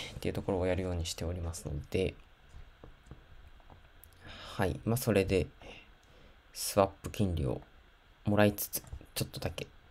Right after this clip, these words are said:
あのー、キャピタルもらおうかな、みたいな作戦がエフエックス戦略になってますので、まあ、ちょっとそこら辺で少しお小遣いを稼ぐみたいな感じで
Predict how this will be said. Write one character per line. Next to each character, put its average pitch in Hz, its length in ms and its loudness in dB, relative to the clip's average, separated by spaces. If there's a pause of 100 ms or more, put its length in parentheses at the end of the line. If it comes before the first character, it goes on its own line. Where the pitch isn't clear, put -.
(1300)
あ 92 180 0
の 85 360 0 (340)
ー、 - 40 -6
キ - 100 -2
ャ - 40 -4
ピ - 80 -8
タ - 80 2
ル - 80 -4
も 85 180 2
ら 90 80 6
お 90 40 4
う 87 40 -2
か 92 160 -4
な、 92 160 0
み 90 100 -2
た 85 100 -2
い 82 40 2
な 78 120 0
作 - 260 -6
戦 90 160 2
が 82 80 2
エ 85 60 2
フ 85 120 0
エ - 40 4
ッ 85 120 -4
ク - 80 -8
ス - 100 -6
戦 92 200 0
略 80 180 -4
に 80 120 -2
な 80 80 0
っ - 20 -6
て - 180 -12
ま - 80 -8
す - 160 -10
の - 140 -10
で、 - 100 -8
ま - 100 -2
あ、 107 40 -2
ち - 40 -8
ょ - 20 -8
っ - 20 -8
と - 60 -12
そ - 80 -6
こ - 100 -2
ら 87 60 2
辺 90 160 -2
で 85 60 -2
少 - 140 -4
し - 80 -4
お - 60 0
小 - 160 -2
遣 82 140 -4
い - 40 -4
を - 40 -6
稼 - 320 -4
ぐ 82 80 -2
み 76 60 -2
た - 140 -6
い 65 60 -2
な - 60 -6
感 - 260 -8
じ - 100 -4
で - 180 4